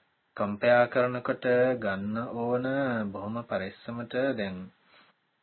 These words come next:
පඨවි ධාතුව පඨවි ධාතුවට සම්බන්ධ කරනවා. ආපෝ ධාතුව ආපෝ ධාතුවට සම්බන්ධ කරනවා. ඒක ඇතුලේ තිබුණත් පිට තිබුණත් දෙකම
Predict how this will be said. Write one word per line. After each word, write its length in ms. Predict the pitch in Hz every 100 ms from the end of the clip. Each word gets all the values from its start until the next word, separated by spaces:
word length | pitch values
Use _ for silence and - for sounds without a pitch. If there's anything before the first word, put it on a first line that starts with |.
| _ _ -
පඨවි 340 | 107 107 113 123
ධාතුව 500 | 120 123 123 123 139
පඨවි 340 | 135 98 110 120
ධාතුවට 580 | 110 98 104 120 127 131
සම්බන්ධ 640 | - 113 110 113 117 117 -
කරනවා. 800 | 117 110 101 87 78 87 147 214 _ _ _ _ _ _ _ _ -
ආපෝ 420 | 104 98 - 120
ධාතුව 420 | 123 117 120 135 135
ආපෝ 400 | 104 104 123 123
ධාතුවට 500 | 107 95 104 127 123
සම්බන්ධ 480 | - 107 110 113 117
කරනවා. 300 | 117 120 131
ඒක 180 | 123 123
ඇතුලේ 360 | 92 - 104
තිබුණත් 400 | 107 110 117 120 -
පිට 180 | 110 107
තිබුණත් 460 | 107 110 123 131
දෙකම 360 | 101 98 113